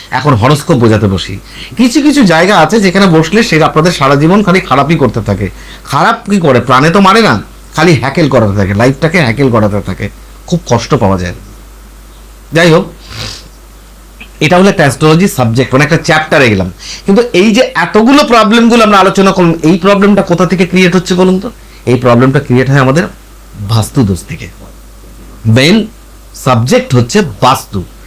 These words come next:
বাস্তু মানে আপনি দেখবেন মন্দিরে, একটু ফলো করুন, যে কোনো ভালো মন্দিরে সকালবেলা উঠে যদি মন্দির মোছা না হয়, সেই মন্দিরে যদি কোনো দর্শনার্থী বা ভক্ত মন্দিরে পদার্পণ করে, মন্দিরটা কাদা কাদা কাদা কাদা হয়ে যাবে।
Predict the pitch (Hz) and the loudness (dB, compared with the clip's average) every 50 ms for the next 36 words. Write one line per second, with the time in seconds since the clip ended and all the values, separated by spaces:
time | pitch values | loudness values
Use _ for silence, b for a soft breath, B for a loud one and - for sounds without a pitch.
0 | B B B B B B B 110 107 101 113 131 156 147 - - 247 240 233 180 | B B B B B B B -4 -2 0 2 2 0 0 0 0 2 2 4 4
1 | 180 180 180 190 196 190 214 214 208 170 151 156 160 180 185 180 156 151 165 208 | 2 0 0 0 0 0 2 2 4 4 4 4 4 4 4 4 4 4 4 2
2 | 214 - 214 196 190 175 170 190 180 180 170 185 185 226 262 269 262 233 185 160 | 2 0 -2 0 2 2 2 2 2 2 2 2 2 2 2 2 2 2 2 2
3 | 151 127 123 117 107 98 90 90 85 85 - - - - - - - - - - | 2 4 4 4 2 2 0 -2 -4 -8 -10 -12 -16 -20 -20 -20 -20 -20 -20 -20
4 | - - - - - - - - - - 147 151 185 190 190 202 202 190 180 175 | -20 -20 -20 -20 -20 -20 -18 -10 -4 0 2 2 4 4 4 4 4 4 2 2
5 | 175 190 160 135 143 160 165 170 151 143 147 147 156 160 202 196 180 156 139 143 | 2 2 2 4 2 2 2 2 2 4 4 4 4 4 4 4 4 4 4 2
6 | 143 143 - 180 180 156 123 117 113 98 98 98 101 117 - - - - - - | 2 0 -2 -2 0 2 2 0 0 0 0 0 0 0 -2 -6 -12 -20 -20 -20
7 | - - - - - B B B B B - - 165 180 226 254 220 196 185 185 | -20 -20 -20 -20 -20 B B B B B -6 -2 0 2 2 4 4 4 4 4
8 | 180 175 170 180 202 185 190 156 160 175 165 170 175 190 196 165 139 135 123 - | 4 4 4 4 2 2 2 2 2 0 0 0 0 0 0 2 2 0 0 0
9 | - 156 160 165 160 160 - 175 175 160 156 131 107 107 113 117 - - - 156 | -2 0 0 2 0 0 -2 -2 0 2 2 0 0 0 -2 -2 -4 -2 0 0
10 | 156 160 156 B B B B 131 131 131 135 135 139 151 165 160 - 120 117 131 | 0 0 -2 B B B B 0 2 4 4 4 4 2 2 2 2 2 2 2
11 | 139 147 143 165 165 147 - 120 107 113 156 180 - - - - - - - - | 2 0 0 0 0 0 0 0 0 0 0 -2 -6 -12 -20 -20 -20 -20 -20 -20
12 | - - - - - - - - - - - - - - - - - 120 127 139 | -20 -20 -20 -20 -20 -20 -20 -20 -20 -20 -20 -20 -20 -20 -20 -6 -2 0 2 2
13 | 143 160 156 170 160 - 139 139 156 151 160 156 143 147 147 139 120 135 131 123 | 2 2 0 -4 -4 -4 -2 0 0 0 0 0 0 0 0 0 0 0 0 0
14 | 110 107 107 98 98 98 95 98 95 95 110 | 0 2 2 2 0 0 -2 -4 -6 -8 -10